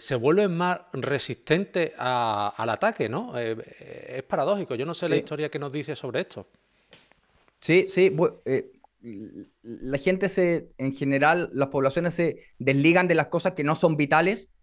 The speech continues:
Speaker 2: Volvemos, no son vitales, por ende, no son estratégicas. Cambiar tu vehículo no es estratégico. Son cosas que tú te puedes deshacer de ellas, digamos. No, no son vitales para tu existencia. Y bajan. Sarajevo,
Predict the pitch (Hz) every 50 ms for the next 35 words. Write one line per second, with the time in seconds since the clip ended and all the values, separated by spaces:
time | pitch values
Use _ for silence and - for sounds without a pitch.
0 | _ - 120 120 127 151 117 110 - - _ _ _ 123 139 147 - 165 147 151
1 | 143 170 170 175 190 190 190 - _ _ _ _ _ _ - 127 139 147 156 156
2 | 170 180 180 - _ _ _ - 135 147 139 151 143 147 139 - - 131 131 139
3 | 131 - 156 151 185 196 185 - _ _ _ _ _ _ _ _ _ _ _ _
4 | _ _ _ _ _ _ _ _ - 120 127 135 151 151 151 151 - 151 147 143
5 | 143 143 135 135 131 139 143 139 143 156 147 151 156 160 156 156 _ _ _ _
6 | _ _ _ _ - 123 131 135 131 135 127 117 - 139 - 160 156 170 180 185
7 | - _ _ _ _ _ _ _ _ _ _ _ _ _ _ _ - 170 147 165
8 | 160 - 170 160 151 151 147 151 147 - _ _ _ _ _ _ _ _ - 143
9 | 143 139 170 165 160 175 160 170 165 160 160 151 - 151 135 - 165 156 156 180
10 | 180 147 101 98 98 92 95 110 - _ 127 131 127 135 139 175 165 160 151 147
11 | 151 175 190 170 143 - 135 135 135 139 131 131 - 135 127 - 175 165 151 143
12 | 104 95 - _ - - - _ - 135 143 175 180 - 143 113 - - - 147
13 | 147 147 - - 190 208 202 202 220 269 -